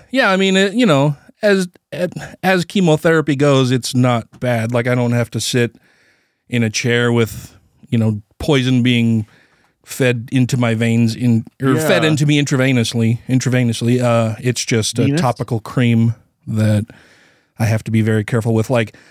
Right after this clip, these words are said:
Speaker 1: the warnings on it are, are wild. Like, I can't, I have to make sure that anywhere I've applied it, um, and anything that touches those areas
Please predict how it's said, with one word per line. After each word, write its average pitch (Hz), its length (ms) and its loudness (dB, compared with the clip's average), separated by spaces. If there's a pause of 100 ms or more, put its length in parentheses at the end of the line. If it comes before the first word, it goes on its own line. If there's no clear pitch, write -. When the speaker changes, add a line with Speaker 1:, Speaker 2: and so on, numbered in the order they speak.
(200)
Speaker 1:
the 123 100 -4
warnings 151 520 2
on 165 200 2
it 196 140 0
are, 123 200 2 (120)
are 120 160 0
wild. 110 460 0
Like, 113 280 -4 (680)
I 127 120 -2
can't, 139 340 -2 (340)
I - 260 -8
have 147 140 -4
to 196 80 2
make 170 180 0
sure 165 180 2
that 139 200 0
anywhere 151 480 2
I've 135 340 2
applied 131 440 -2
it, 151 300 -2 (380)
um, 113 680 2 (640)
and 127 160 0
anything 131 400 0
that 117 120 -2
touches 135 360 -2
those 120 220 0
areas 117 600 0